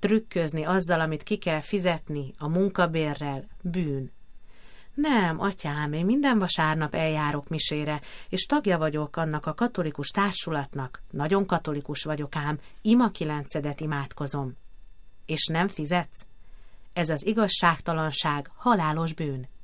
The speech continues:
Nem vagy Isten kegyelmében." Nem én mondom,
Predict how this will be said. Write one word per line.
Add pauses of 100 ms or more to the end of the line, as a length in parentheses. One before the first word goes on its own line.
(400)
Nem
vagy
Isten
kegyelmében." (600)
Nem
én
mondom,